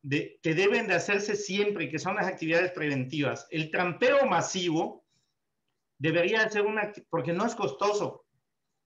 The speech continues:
debería de ser una actividad muy importante. ¿Por qué? Porque va a trampear insectos virulíferos y no virulíferos. Como yo no sé si trae o no el virus,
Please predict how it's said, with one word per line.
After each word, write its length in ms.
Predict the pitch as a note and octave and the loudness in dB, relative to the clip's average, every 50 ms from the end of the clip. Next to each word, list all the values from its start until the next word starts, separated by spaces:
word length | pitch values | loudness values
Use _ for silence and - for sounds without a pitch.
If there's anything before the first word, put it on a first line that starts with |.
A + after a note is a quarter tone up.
| _ _ _ | _ _ _
debería 420 | - C#3+ E3+ E3+ E3 E3+ F#3+ A3 A3+ | -2 0 2 4 4 4 4 2 2
de 80 | A3 | 0
ser 140 | F3+ - G#3 | 2 2 2
una 200 | G#3 G#3+ A3+ A3+ | 2 2 2 0
actividad 540 | G#3 - - F#3+ E3+ E3 E3 E3+ F#3 G#3 G#3 | -2 -2 -4 -6 -4 -2 0 2 2 2 2
muy 200 | G3+ G3 G#3 G#3+ | 0 0 0 0
importante. 520 | G#3+ - F3+ D#3+ - - F#3+ G3 G3+ G#3+ | -2 -2 -2 -2 0 0 0 0 0 -2
¿Por 240 | - - E3 E3 - | -2 -2 -4 -4 -2
qué? 340 | - G3 G3+ G3+ G3+ - - - _ _ _ _ | 0 2 2 2 2 0 -6 -12 _ _ _ _
Porque 300 | - E3 D3+ - F3+ E3+ | -4 -4 0 2 2 4
va 140 | F3 F3 - | 4 4 2
a 60 | - | 2
trampear 600 | B3+ A#3 G#3 F#3+ D#3 - G3+ G3 G#3+ A#3+ A#3+ - - | 2 0 0 0 0 2 2 2 2 2 -2 -6 -6
insectos 880 | F#3+ E3+ E3+ D#3+ - F#3 G3 G3+ G3+ - A#3 A3+ G#3 - - - - _ _ _ _ _ | -4 -4 -4 -2 0 0 2 2 2 0 0 0 0 -2 -6 -10 -14 _ _ _ _ _
virulíferos 960 | - C#3 C#3 E3 E3 E3 F3 E3+ F3 G3+ A#3 G#3+ - A#3+ A3+ A3 A3 - - - | -10 -6 -2 0 2 2 2 2 2 0 0 0 0 0 0 0 0 -2 -2 -2
y 40 | D#3+ | -2
no 160 | E3 F3 F#3 | 0 0 0
virulíferos. 640 | F#3+ F#3+ F3 E3 D3+ D3 D#3 F3 E3+ E3 D#3 D#3+ C#3 | 0 0 -2 -2 -2 -2 -4 -4 -4 -2 -2 -2 -2
Como 220 | - E3+ F3 F3 F#3 | -2 -4 -2 -2 0
yo 160 | A#3 D#4 F4 | 0 0 0
no 160 | E4+ F4 E4 | 0 0 0
sé 160 | - - D#4+ | 0 0 -2
si 220 | D4 - - - - | -2 -4 -8 -6 -4
trae 260 | - A#3+ B3 B3 A#3+ | 0 2 2 2 2
o 80 | A3 | 2
no 140 | G3+ G3 A3 | 2 0 0
el 100 | A3 F#3+ | 0 -2
virus, 580 | D#3+ E3+ F#3 G3+ A3+ B3 C4 B3 - - - | -2 -2 -2 -2 -2 -2 -4 -4 -6 -10 -18